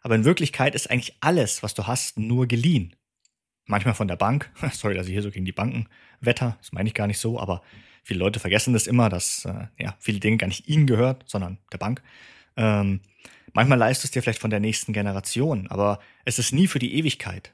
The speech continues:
Du kannst keinen Grund besitzen. Der Grund, der wird noch lange, lange da sein. Da bist du schon lang, naja, Teil von dem Grund, ja. Vielleicht wirst du da eingescharrt, ja. Ähm,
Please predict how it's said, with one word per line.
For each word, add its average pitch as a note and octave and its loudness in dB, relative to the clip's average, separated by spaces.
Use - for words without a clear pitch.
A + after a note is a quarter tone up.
Du B2 -6
kannst F#3 0
keinen A#2 0
Grund A2+ 2
besitzen. F#2+ -4
Der A#2 0
Grund, D#3 4
der A#2 4
wird D3 2
noch - -2
lange, E3+ 2
lange D#3+ 4
da D#3+ 2
sein. B2+ -2
Da - -6
bist C3 -4
du F3+ 0
schon C3+ 0
lang, B2 0
naja, C#3 0
Teil G3+ 0
von A2+ 0
dem G#2+ 2
Grund, G#2 0
ja. C#3+ -2
Vielleicht A2+ -6
wirst C#3 -2
du B2+ -4
da A#2+ 0
eingescharrt, A#2+ -2
ja. A#2 -4
Ähm, G#2 0